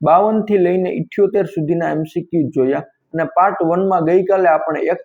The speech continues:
થી લઈને બાવન સુધીના મિક્સ એમ સી ક્યુ જોયા હતા. તો આ બધા જ એમ સી ક્યુ જ મિત્રો most important છે. આમાંથી તમને ઘણા ખરા એમ સી ક્યુ છે તે ટેટ વન ની એક્ઝામમાં આવી શકે તેમ છે. તો આવતા રવિવારે મિત્રો એકવીસ ડિસેમ્બરના રોજ ટેટ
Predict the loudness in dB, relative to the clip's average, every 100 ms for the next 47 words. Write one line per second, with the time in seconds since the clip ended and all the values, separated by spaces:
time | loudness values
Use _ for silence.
0 | 0 2 2 0 0 0 0 -4 -4 -4
1 | -4 -2 -2 -4 -6 -12 _ -8 -8 -10
2 | -6 -4 -2 0 0 0 -2 -8 -12 _
3 | _ -2 0 0 2 2 2 -2 -4 -4
4 | -6 -2 -2 0 -2 -2 -2 -2 -4 -8
5 | -6 -4 -4 -4 -4 -4 -4 -10 -12 _
6 | _ -2 0 0 0 0 -2 -2 -4 -10
7 | _ -6 -2 0 0 -2 -2 -2 -4 -6
8 | -4 -2 -2 -4 -6 -6 -6 -4 -4 -2
9 | -2 -2 -2 -4 -4 -4 -4 -6 -10 _
10 | -6 -2 -2 -2 -4 -4 -2 -2 -4 -6
11 | _ _ -4 -2 2 2 2 2 4 4
12 | 4 4 2 0 0 -2 -2 -4 -2 -6
13 | -4 -2 0 0 0 0 -2 -4 -4